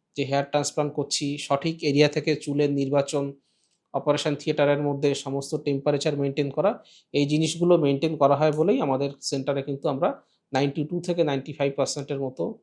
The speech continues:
ইরাপশন রেট কিন্তু আমরা পাই। একবার যে চুলটা গজালো, একবার যে চুলটা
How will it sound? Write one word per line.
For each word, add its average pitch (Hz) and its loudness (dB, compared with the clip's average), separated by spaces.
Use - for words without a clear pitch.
ইরাপশন 135 0
রেট 135 -2
কিন্তু 151 -4
আমরা 196 0
পাই। 110 -10
একবার 185 12
যে 190 10
চুলটা 202 6
গজালো, 147 8
একবার 147 6
যে 151 4
চুলটা 151 2